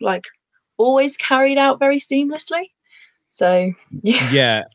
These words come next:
Speaker 2: in my estate,
Speaker 1: Yeah.
Speaker 2: we'll definitely, uh, attest for that 'cause, uh, <laughs> we were just doing trick or treating a few days ago, took my little one round, and
Speaker 1: Mm.
Speaker 2: like, I'm sorry, but I don't mean to be rude, and I'm gonna say, I'm gonna be rude. I don't care. It, it, the, the paths and the,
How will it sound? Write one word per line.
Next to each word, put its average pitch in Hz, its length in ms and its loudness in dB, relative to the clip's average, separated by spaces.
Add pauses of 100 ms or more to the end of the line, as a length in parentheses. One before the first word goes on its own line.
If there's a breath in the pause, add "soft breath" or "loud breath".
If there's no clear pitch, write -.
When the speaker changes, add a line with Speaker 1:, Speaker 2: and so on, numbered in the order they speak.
(160)
Speaker 2:
in 135 180 0
my 135 220 4
estate, 123 300 0
Speaker 1:
Yeah. 131 100 2
Speaker 2:
we'll 120 140 -4
definitely, 117 560 -2
uh, 104 300 -2
attest 101 420 -8
for 104 60 -4
that 98 200 -2
'cause, 92 280 -2
uh, 95 260 0 (420 loud breath)
<laughs> - 680 -2
we 180 160 2
were 185 100 2
just 165 200 -4
doing 165 200 2
trick 147 240 -4
or 135 40 -2
treating 110 580 -2
a 110 180 -4
few - 160 -8
days 107 240 2
ago, 98 220 -2
took - 160 -10
my 110 120 -4
little 104 180 0
one 101 140 0
round, 98 360 -2
and 110 320 -2 (320 loud breath)
Speaker 1:
Mm. 220 340 0 (380)
Speaker 2:
like, 139 180 -6
I'm 180 120 0
sorry, 151 460 0
but 131 400 -2
I 139 100 0
don't 151 180 0
mean 139 120 2
to - 60 -16
be 120 100 -4
rude, 120 360 -2 (440)
and 123 100 0
I'm 123 80 0
gonna 131 180 2
say, - 160 -6
I'm 123 120 -2
gonna 117 200 0
be 98 100 -6
rude. 104 320 -4
I 113 40 -4
don't 113 160 -4
care. 135 200 0
It, 123 160 -6
it, 147 180 -10
the, 190 80 -6
the 170 140 -6
paths 190 500 -6
and 156 100 0
the, 139 60 0